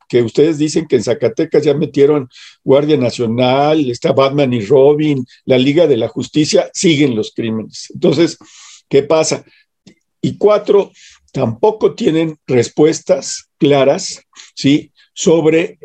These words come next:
educación. Entonces, ojo, el informe anual de Human Rights Watch dice, es impresionantemente golpeador para México. Está militarizando al, a-, al país,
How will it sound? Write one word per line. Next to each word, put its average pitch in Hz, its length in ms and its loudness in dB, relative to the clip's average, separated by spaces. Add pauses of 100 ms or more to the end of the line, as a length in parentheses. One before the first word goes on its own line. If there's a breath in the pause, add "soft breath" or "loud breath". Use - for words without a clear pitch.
(180)
educación. 123 760 0 (680 loud breath)
Entonces, 143 600 0
ojo, 180 500 0 (880)
el 131 120 2
informe 196 380 2
anual 175 280 2
de 165 180 0
Human 156 280 0
Rights 143 200 2
Watch 156 300 -2 (140)
dice, 147 420 0 (320 soft breath)
es 147 180 -2
impresionantemente 139 1120 0
golpeador 120 580 2
para 127 200 -2
México. 110 340 -8 (1120 loud breath)
Está 202 220 2
militarizando 165 800 2
al, 151 160 0 (100)
a-, 127 240 0
al 120 200 -2
país, 123 380 -2